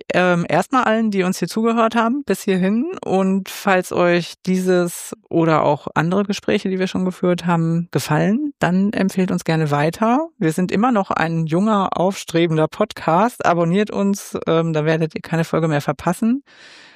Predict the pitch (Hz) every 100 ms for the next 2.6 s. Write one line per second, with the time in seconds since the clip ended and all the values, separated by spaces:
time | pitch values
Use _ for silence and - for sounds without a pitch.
0 | _ - 196 185 - 170 - 165 180 170
1 | 160 143 175 214 226 180 185 175 165 151
2 | - 143 151 175 294